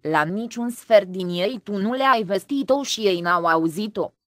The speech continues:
Ar fi trebuit să mergi la spital căci acolo erau suflete care strigau după ajutor și spuneau că dacă eu sunt cu adevărat,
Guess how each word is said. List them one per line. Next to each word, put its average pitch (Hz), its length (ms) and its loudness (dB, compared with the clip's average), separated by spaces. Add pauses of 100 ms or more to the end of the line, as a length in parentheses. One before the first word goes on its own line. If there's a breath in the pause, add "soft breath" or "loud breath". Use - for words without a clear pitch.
(120)
Ar 175 120 4
fi 220 180 -12
trebuit 180 460 -4
să - 180 -2
mergi 190 380 -4
la 185 180 2
spital 208 520 0
căci 196 280 -2
acolo 214 500 0
erau 214 360 2
suflete 190 540 0
care 190 240 2
strigau 208 560 2
după 190 220 -4
ajutor 190 580 0
și 269 220 -8
spuneau 160 600 0
că 233 300 0
dacă 196 280 0
eu 190 240 0
sunt 175 320 -8
cu - 120 -4
adevărat, 185 760 0